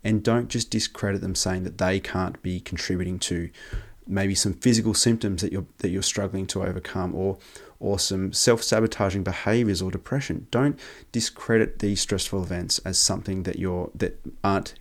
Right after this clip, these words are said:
contributing to what's going on for you. So just recognize, give yourself a bit of a break and, and say, "Well, hey, I don't have need to have gone through,"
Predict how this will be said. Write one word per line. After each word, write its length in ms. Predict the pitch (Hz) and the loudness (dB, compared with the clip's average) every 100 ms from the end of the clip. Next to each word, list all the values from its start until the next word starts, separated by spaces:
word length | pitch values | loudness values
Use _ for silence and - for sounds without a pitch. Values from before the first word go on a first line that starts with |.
| - - | -16 -6
contributing 580 | 101 - 95 90 90 | -6 -2 0 0 -4
to 360 | 87 - 87 87 - - - - | -4 -4 -2 -4 -10 -20 -20 -4
what's 240 | 107 - | 0 0
going 240 | 101 95 | 2 2
on 100 | 92 | 0
for 160 | 87 - | -4 -6
you. 240 | 85 - - | -6 -6 -8
So 240 | - 110 107 - - - | 2 4 4 -4 -18 -10
just 200 | - 160 | 0 4
recognize, 500 | 165 160 110 76 78 - _ _ _ _ _ _ - - - | 6 6 4 2 -2 -8 _ _ _ _ _ _ -16 -14 0
give 140 | 131 | 4
yourself 260 | 151 151 143 | 6 6 6
a 40 | |
bit 120 | 135 | 4
of 60 | 131 | 4
a 40 | |
break 320 | 104 87 90 | 4 4 4
and, 140 | 107 104 | 2 2
and 220 | 107 101 | 0 0
say, 240 | - 98 | 2 4
"Well, 160 | 98 104 | 4 2
hey, 320 | - 104 80 - | 2 0 0 2
I 160 | 104 | 4
don't 180 | 123 120 | 4 4
have 180 | 113 98 | 2 0
need 240 | 98 98 - | 0 0 -2
to 120 | 95 | -6
have 100 | 87 | -4
gone 340 | 95 95 101 | 0 0 0
through," 440 | - - 92 90 | -4 -4 -2 -4